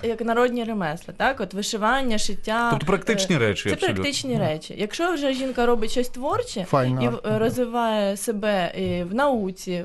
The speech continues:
Speaker 1: в культурі, в мистецтві, це вже як, е, падша жінка. Це вже вважалося, е, кримінально, е, скажімо, е, м-,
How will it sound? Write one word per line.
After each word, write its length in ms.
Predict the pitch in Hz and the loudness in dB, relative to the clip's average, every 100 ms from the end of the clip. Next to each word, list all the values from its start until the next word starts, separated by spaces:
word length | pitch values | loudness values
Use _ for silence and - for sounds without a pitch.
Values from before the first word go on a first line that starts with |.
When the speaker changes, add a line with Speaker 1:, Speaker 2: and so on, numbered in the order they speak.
| - | -6
Speaker 1:
в 20 | |
культурі, 480 | 269 254 214 190 190 | -6 -4 -2 -2 -2
в 60 | |
мистецтві, 580 | 208 202 - 156 156 170 | -2 -4 -2 -4 -4 -12
це 180 | 160 269 370 | 0 0 2
вже 180 | 320 269 | 0 0
як, 200 | 233 - - 277 190 | -2 -6 -16 -8 0
е, 600 | 196 190 185 185 180 175 - | 2 4 2 2 0 -2 0
падша 440 | 254 262 - 240 | 0 0 -2 -2
жінка. 460 | 220 175 147 - - 151 - - | -2 -4 -6 -8 -10 -10 -10 -2
Це 220 | 285 330 | 0 0
вже 200 | 294 233 | 0 -2
вважалося, 800 | 220 233 247 240 220 247 208 175 320 302 202 | 0 0 2 2 0 -2 -4 -4 -8 -10 -2
е, 680 | 202 196 196 190 185 175 175 | 2 4 6 4 4 2 0
кримінально, 1080 | 226 233 247 240 247 220 202 190 180 170 - | 0 0 2 2 2 2 0 0 -2 -4 -4
е, 560 | 190 180 175 175 170 175 | -4 -2 -2 -4 -4 -6
скажімо, 420 | - 208 196 180 - - 240 - | -4 -4 -2 -4 -8 -14 -14 -4
е, 60 | |
м-, 240 | 185 180 | -2 0